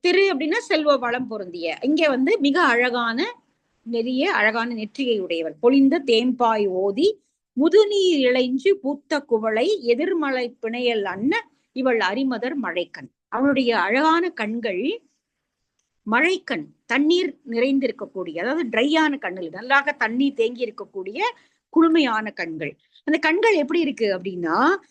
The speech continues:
முதுநீர் இளஞ்சி. இளஞ்சி அப்படின்னா நீர்நிலைக்கு இளஞ்சி அப்படின்னு பேரு. குளம், குட்டை, ஏரி, அந்த மாதிரி ஊருணி, அது மாதிரி இளஞ்சி அப்படிங்கிறது வந்து, இது வந்து மேன்மேடு, அந்த ம-, சோலைகள்ல எல்லாம்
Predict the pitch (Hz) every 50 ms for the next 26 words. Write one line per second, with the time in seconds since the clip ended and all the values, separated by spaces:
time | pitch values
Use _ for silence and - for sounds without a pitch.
0 | _ _ _ 247 269 330 294 403 427 403 392 381 392 403 359 269 233 226 233 240
1 | 240 247 240 226 - 185 156 - _ _ _ 226 285 349 403 415 392 330 359 359
2 | 302 240 214 247 247 262 302 381 440 392 294 233 214 214 - 220 208 277 311 370
3 | 311 262 262 240 220 208 202 - 294 294 233 220 220 214 185 196 208 196 165 175
4 | 180 190 196 185 185 175 160 151 - - _ _ _ _ _ - 320 302 285 269
5 | 262 262 - - 262 262 - 233 220 226 226 220 233 226 220 208 202 208 202 196
6 | 190 202 208 208 196 185 185 196 233 285 269 233 247 254 247 226 208 202 196 180
7 | 156 - _ _ _ _ 220 226 214 214 226 294 330 277 233 247 269 294 311 311
8 | 262 285 285 254 226 208 208 226 226 220 208 196 202 202 190 208 254 370 466 -
9 | _ _ _ _ _ 302 403 403 359 294 392 269 262 262 269 269 254 233 180 165
10 | 143 - _ _ _ _ _ _ _ _ _ _ _ _ _ _ - _ - 233
11 | 233 233 233 220 220 - 254 262 277 277 277 233 233 214 208 196 190 202 220 233
12 | 233 208 -